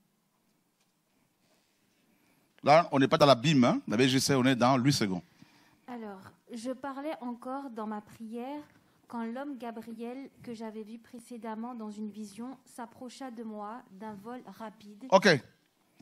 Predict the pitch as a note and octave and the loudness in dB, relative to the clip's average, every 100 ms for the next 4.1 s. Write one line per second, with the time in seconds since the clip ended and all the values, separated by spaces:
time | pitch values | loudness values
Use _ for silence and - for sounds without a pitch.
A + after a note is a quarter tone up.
0 | _ _ _ _ _ _ _ _ _ _ | _ _ _ _ _ _ _ _ _ _
1 | _ _ _ _ _ _ F3 A#3+ A3+ G#3+ | _ _ _ _ _ _ 8 10 10 8
2 | F3+ E3+ - - D#3+ D#3 D#3+ A3 A3+ F#3+ | 8 4 2 4 6 6 8 10 10 10
3 | G#3+ C4 D4+ E4+ D#4+ D#4 E3+ E3 D#3+ D3 | 12 12 12 12 8 6 8 8 8 4
4 | A#2 | 2